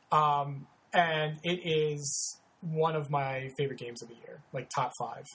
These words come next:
Um, it's, it's,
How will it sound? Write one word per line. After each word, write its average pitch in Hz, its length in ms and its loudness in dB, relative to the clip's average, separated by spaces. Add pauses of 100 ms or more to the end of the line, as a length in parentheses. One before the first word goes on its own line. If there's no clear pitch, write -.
(720)
Um, 120 640 2 (1120)
it's, 180 400 4 (300)
it's, 208 180 4